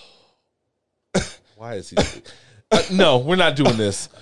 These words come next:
Speaker 2: Okay, let me,
Speaker 1: White
Speaker 2: I'm sorry.
Speaker 1: people crying over killing black people. Um, so the, the bitch that killed Breonna Taylor
Speaker 2: Yeah.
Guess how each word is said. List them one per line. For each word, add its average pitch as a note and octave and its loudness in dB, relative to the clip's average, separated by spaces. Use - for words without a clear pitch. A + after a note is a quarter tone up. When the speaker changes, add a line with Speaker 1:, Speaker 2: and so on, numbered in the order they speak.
Speaker 2:
Okay, A2+ 2
let C3 2
me, D#3+ 6
Speaker 1:
White G#3+ 6
Speaker 2:
I'm A#3+ 4
sorry. A#3+ 4
Speaker 1:
people F#3+ 2
crying D#3 4
over B2+ 2
killing C#3+ -2
black A#2 0
people. D#2+ -14
Um, C3 -2
so D#3 6
the, C#3 2
the C#3 -4
bitch F#3 -2
that E3 -4
killed D3 -2
Breonna C3+ 0
Taylor D3+ -2
Speaker 2:
Yeah. G2 -14